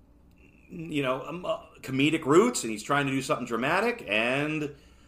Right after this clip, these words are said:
the movie didn't do anything, and people didn't like Rick Moranis in that role because everybody <laughs> liked Rick, Rick Moranis, and everybody wanted to like Rick Moranis.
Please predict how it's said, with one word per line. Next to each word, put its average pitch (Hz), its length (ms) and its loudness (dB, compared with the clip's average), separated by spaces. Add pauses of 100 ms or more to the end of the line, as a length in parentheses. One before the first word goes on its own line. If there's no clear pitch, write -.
(160)
the 123 100 0
movie 151 280 4
didn't 151 240 -2
do 240 200 0
anything, 143 560 0
and 123 320 -2 (240)
people 170 300 0
didn't 147 220 -2
like 170 240 -4
Rick 139 180 0
Moranis 147 420 -2
in 113 80 -4
that 101 180 -6
role 101 320 2
because 135 680 -2
everybody 127 420 0
<laughs> 113 140 -4
liked - 240 -4
Rick, 135 220 -2
Rick 143 240 2
Moranis, 104 580 -4
and 107 160 -6
everybody 120 720 -2 (240)
wanted 120 400 2
to 120 140 -2
like 85 280 -2
Rick 98 200 -4
Moranis. 76 560 -12